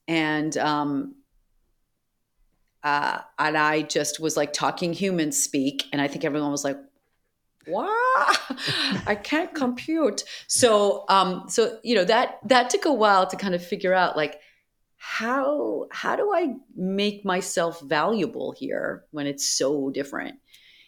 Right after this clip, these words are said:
And, um, so that, so I think that was the, that was how I felt. It wasn't so much like it's scary or, it's actually a very,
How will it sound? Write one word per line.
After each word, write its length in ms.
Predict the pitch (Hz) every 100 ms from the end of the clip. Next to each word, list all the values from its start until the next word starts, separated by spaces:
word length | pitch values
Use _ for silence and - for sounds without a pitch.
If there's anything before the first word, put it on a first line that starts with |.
| _ -
And, 440 | 165 151 147 156
um, 280 | 147 143 143
so 140 | 143 180
that, 240 | 214 -
so 100 | -
I 60 | 226
think 180 | 294 269
that 140 | 226
was 120 | 233
the, 240 | 240 190 - _ -
that 140 | 165
was 120 | 208
how 140 | 208 175
I 100 | 160
felt. 300 | - 151 156
It 80 |
wasn't 300 | 180 233 254
so 180 | 247 -
much 360 | 202 185 - -
like 340 | 160 147 - _ _ _ _ _ _ _ _ _ -
it's 160 | -
scary 640 | - - 135 147 160 143 151
or, 260 | 147 - _
it's 420 | - - 180 175
actually 280 | 214 214 202
a 160 | 160 139
very, 640 | 175 175 180 165 156 143